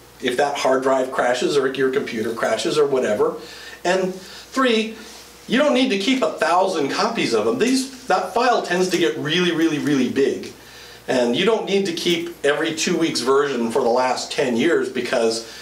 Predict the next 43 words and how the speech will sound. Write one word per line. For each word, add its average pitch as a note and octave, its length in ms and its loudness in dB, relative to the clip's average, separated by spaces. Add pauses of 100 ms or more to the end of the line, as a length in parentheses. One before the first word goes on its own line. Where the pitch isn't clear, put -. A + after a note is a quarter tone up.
(120)
you're C3 100 -2
probably A3+ 360 2
not F3+ 240 0
gonna D3 180 2
want D3 320 0
to D3+ 80 0
go A#2+ 180 2
back A2 360 0
to G#2+ 280 0 (380)
your B2 120 0
catalog A#2 580 0
as B2 260 0
it A#2 180 0
was A2 320 2
two - 160 -2
years C#3 300 2
ago. G2 400 0 (480)
Uh, G#2 260 0
you're B2 160 2
probably D#3+ 540 0 (260)
only E3+ 280 2
really C3+ 280 2
interested A#2 440 0
in A2 120 2
recovering A2 480 2
from, G#2 160 -4
say, G2 400 -4 (760)
the A2 100 2
last - 480 0
backup. - 480 -6
So G#3+ 160 0
I'd G#3 160 2
keep - 240 -6
two D3 180 -2
or A2 100 2
three G#2 280 0
of G2 120 0
them, F2+ 180 -10
and F#2 200 -12 (220)
the C#3+ 80 0
rest D3 260 2
of C3+ 80 0
them, G#2+ 300 0